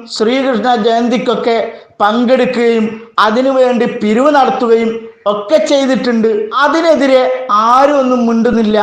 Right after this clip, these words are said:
ആ ഷിർക്കിനെതിരെയാണ് നമ്മൾ പോരാടേണ്ടതെന്നാണ് ആ വയസ്സായ കാക്ക പറയുന്നത്. അങ്ങനെ വിഷമത്തോ,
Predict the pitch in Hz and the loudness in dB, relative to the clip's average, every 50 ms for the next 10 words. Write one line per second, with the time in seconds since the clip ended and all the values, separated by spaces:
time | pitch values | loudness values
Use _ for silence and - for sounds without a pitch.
0 | 208 - 208 - - - - - - - - 202 247 302 320 311 - 285 262 - | 0 -2 -4 -8 -10 -12 -14 -16 -18 -4 -2 2 2 2 2 2 2 0 0 -2
1 | - - 302 302 285 269 240 262 254 262 247 233 226 226 226 220 226 220 - - | -2 -2 -2 0 0 0 0 2 2 2 2 2 0 0 -2 -4 -6 -8 -12 -20
2 | _ _ _ 196 208 240 269 320 330 320 302 269 254 247 247 247 240 240 247 240 | _ _ _ -2 0 2 2 4 4 4 4 4 4 4 4 4 4 2 0 0
3 | 233 226 233 226 226 220 214 214 220 220 - - - _ 170 190 220 240 240 226 | 2 2 2 2 2 0 0 0 -2 -4 -6 -8 -6 _ 2 2 4 4 4 4
4 | 226 226 226 226 240 240 240 247 254 262 262 247 233 214 214 220 233 226 214 208 | 4 2 0 2 0 2 4 4 4 4 4 4 2 2 0 0 0 2 2 2
5 | 208 208 202 196 180 175 175 175 - - - _ _ _ _ _ _ - 196 220 | 2 0 0 -2 -2 -2 -4 -6 -12 -18 -20 _ _ _ _ _ _ -2 0 0
6 | 233 247 254 262 254 247 233 240 247 240 254 247 247 262 | 2 2 2 2 4 2 2 2 2 0 0 0 0 -2